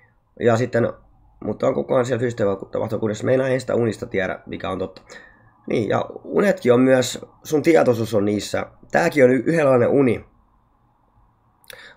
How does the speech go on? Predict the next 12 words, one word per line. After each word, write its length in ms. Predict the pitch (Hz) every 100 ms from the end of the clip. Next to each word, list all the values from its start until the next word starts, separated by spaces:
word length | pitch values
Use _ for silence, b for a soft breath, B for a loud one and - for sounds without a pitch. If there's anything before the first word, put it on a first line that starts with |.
| -
Unet, 200 | 160 160
mitä 160 | 156
sä 120 | 131 131
näet, 360 | 151 127 110
niin 280 | 113 110 - - _ _ _ -
mitä 200 | 127 143
jos 160 | 127 123
ne 80 |
onkin 180 | 120 127
klippejä 440 | 127 127 - 101 107
entisistä 320 | 98 92 95
elämistä? 380 | 92 87 -